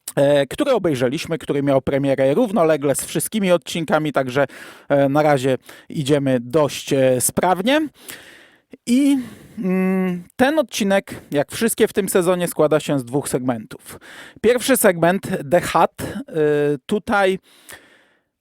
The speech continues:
w zasadzie nie ma wiele do powiedzenia o twórcach i mam wrażenie, i ja to czuję w tym odcinku, że trochę wracamy do,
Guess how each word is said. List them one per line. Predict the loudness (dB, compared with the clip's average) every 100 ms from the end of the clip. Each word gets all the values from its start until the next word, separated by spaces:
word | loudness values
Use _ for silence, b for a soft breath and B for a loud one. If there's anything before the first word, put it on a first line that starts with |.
| _
w | -10 -2
zasadzie | -2 0 -2 -2 -2
nie | 0 0
ma | 0
wiele | 0 0 0 0
do | 0
powiedzenia | 0 0 0 0 0 0
o |
twórcach | 0 -2 -2 0 0 0 0 -4 -8
i | -4 -2
mam | 0 0 0
wrażenie, | 0 0 -2 -2 -2
i |
ja | -2 0
to | 0
czuję | 0 0 0
w | 0
tym | -2 -2
odcinku, | -2 -4 -6 -2 -2
że | 0 -2
trochę | 0 -2 0 0
wracamy | 0 0 0 0 2 2 2 2 0
do, | -2 0 2 4 2